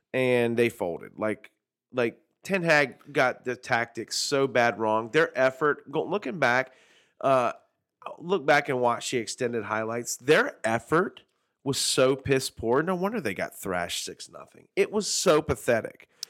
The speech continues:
And so to watch that, to watch United give that type of effort,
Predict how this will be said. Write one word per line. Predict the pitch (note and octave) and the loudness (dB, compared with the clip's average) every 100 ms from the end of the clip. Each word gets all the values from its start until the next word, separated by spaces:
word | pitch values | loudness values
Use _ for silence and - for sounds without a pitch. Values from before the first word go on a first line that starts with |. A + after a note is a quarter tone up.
| - _ | -20 _
And | D#3+ D3+ | 2 4
so | E3+ D3+ | 4 4
to | D#3 | 2
watch | C#3 G3 - - | 4 4 4 4
that, | E3+ F3 - - _ - | 4 4 2 -12 _ -4
to | D3+ | 2
watch | G3 A#3+ - - _ - | 4 4 -2 -10 _ -10
United | D3+ D#3 D3+ D#3 D3 B2 - _ _ - | 0 4 6 6 4 0 -4 _ _ -4
give | C3+ D3 B2 | 2 4 6
that | D3 - | 4 4
type | E3 D#3 | 2 2
of | C#3+ - | 0 0
effort, | C3 C3+ G2+ G#2 | 0 2 -2 -6